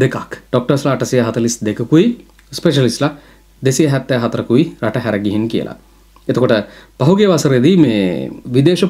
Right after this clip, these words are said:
පුහුණු නිම කරලා ආපු අයගෙන් දෙසිය හැට තුනක් දුකද ඇවිල්ලා තියෙනවා. ඒකෙන් මේ එකසිය හය දෙනෙකුට වඩා වැඩි ප්‍රමාණයක් ගිහිල්ලා තිබෙනවා. නිර්වින්දන වෛද්‍යවරු විසිනවයක් පුහුණුව අවසන්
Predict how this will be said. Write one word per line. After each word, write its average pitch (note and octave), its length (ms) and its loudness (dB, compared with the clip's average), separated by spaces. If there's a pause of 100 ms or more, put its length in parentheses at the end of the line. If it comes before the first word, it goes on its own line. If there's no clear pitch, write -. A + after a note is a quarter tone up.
පුහුණු A3 340 4
නිම D#3+ 220 4
කරලා D3 360 2 (480)
ආපු C3 340 -2
අයගෙන් B2 440 2 (460)
දෙසිය C#3+ 240 4
හැට C#3+ 160 2
තුනක් C#3 200 2
දුකද B2+ 220 2
ඇවිල්ලා A#2+ 300 4
තියෙනවා. C3+ 340 4 (200)
ඒකෙන් C3+ 280 4 (140)
මේ A2+ 300 0 (380)
එකසිය C#3+ 360 2
හය C3 200 2
දෙනෙකුට C#3 340 2
වඩා B2+ 220 2
වැඩි A#2+ 240 2
ප්‍රමාණයක් A#2 460 2 (180)
ගිහිල්ලා A2 320 -4
තිබෙනවා. D3 320 2 (340)
නිර්වින්දන C#3 420 4
වෛද්‍යවරු B2 500 2 (220)
විසිනවයක් B2 640 2
පුහුණුව B2 280 0 (160)
අවසන් A#2 240 -2